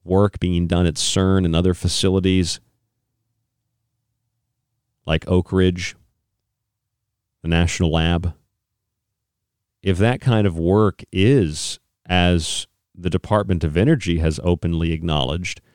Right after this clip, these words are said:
operating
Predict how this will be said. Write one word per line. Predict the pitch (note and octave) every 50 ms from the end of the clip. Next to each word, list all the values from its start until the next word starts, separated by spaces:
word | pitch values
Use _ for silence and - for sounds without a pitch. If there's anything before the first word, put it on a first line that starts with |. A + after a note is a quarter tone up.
| _ _ _ _ _ _ _ _ _ _ _ _ _ _ _ _ _ _ _ _ _ _ _ _ _ _ _ -
operating | D#2+ E2 G#2 D#3 - E3+ C#3 G#2+ F#2 D#2+ D2 C#2 C#2+ C2 C#2 E2 F#2+ A2